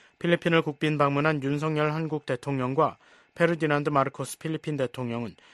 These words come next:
현지 시각으로 이날 수도 마닐라 대통령궁에서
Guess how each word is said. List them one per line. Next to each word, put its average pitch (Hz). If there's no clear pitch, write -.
현지 160
시각으로 139
이날 139
수도 -
마닐라 135
대통령궁에서 127